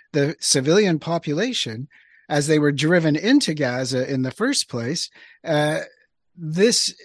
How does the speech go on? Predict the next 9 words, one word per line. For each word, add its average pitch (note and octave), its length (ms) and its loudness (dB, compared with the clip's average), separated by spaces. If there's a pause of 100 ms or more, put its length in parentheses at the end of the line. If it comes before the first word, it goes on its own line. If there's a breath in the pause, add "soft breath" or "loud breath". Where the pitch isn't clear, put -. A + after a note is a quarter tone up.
(240)
is E3+ 260 -4
admitted E3+ 560 2
by B2 220 0
Israel. A#2+ 580 -6
So, F3 260 0
I E3+ 100 2
mean, F3+ 440 -2
you F#3+ 160 -4
know, F#3 220 -2